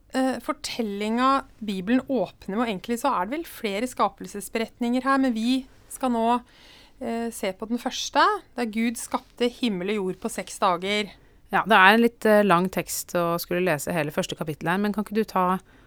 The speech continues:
Speaker 2: åpninga og avslutninga av, eh, av den, eh, beretninga, Berit?
Speaker 1: Det kan jeg gjøre. Her er åpninga.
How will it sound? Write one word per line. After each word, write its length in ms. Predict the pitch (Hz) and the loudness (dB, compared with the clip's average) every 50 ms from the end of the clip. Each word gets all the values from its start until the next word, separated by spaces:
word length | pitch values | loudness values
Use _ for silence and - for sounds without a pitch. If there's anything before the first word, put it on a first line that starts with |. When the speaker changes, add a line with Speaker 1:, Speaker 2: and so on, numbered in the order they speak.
| _ - | _ 0
Speaker 2:
åpninga 480 | - 202 180 - - 165 165 185 190 | 2 2 2 2 -2 -4 -2 0 0
og 160 | 185 160 156 143 | 0 0 0 0
avslutninga 400 | - 160 151 - 170 175 180 175 175 | -2 -6 -6 -4 -4 -4 -4 -4 -4
av, 360 | 175 170 165 165 165 160 165 | -4 -4 -4 -4 -4 -6 -6
eh, 480 | 170 165 165 165 165 160 160 160 165 165 - _ _ - - | -6 -6 -4 -4 -4 -6 -6 -8 -10 -12 -14 _ _ -10 -6
av 240 | 175 165 160 165 175 | -4 -2 -2 -2 -2
den, 240 | 175 175 170 170 170 | -4 -4 -2 -4 -4
eh, 120 | 170 165 | -4 -4
beretninga, 540 | 165 175 165 147 - 156 160 170 170 165 170 | -4 -6 -6 -6 -8 -8 -6 -4 -4 -4 -2
Berit? 380 | 175 180 202 185 - - - - - - | -2 -2 -2 -4 -6 -12 -20 -20 -18 -14
Speaker 1:
Det 160 | - 208 202 | -14 -12 -10
kan 140 | - 208 214 | -8 -8 -6
jeg 260 | 214 220 220 196 180 | -6 -6 -6 -6 -6
gjøre. 160 | 190 190 - - - - - - - - - - - - - | -6 -8 -8 -12 -18 -20 -20 -20 -20 -20 -20 -20 -20 -8 -4
Her 140 | 294 277 277 | -2 -2 0
er 180 | - 262 262 254 | 0 0 0 0
åpninga. 480 | 247 202 180 - - - 190 - - | -2 -4 -6 -6 -10 -14 -12 -10 -12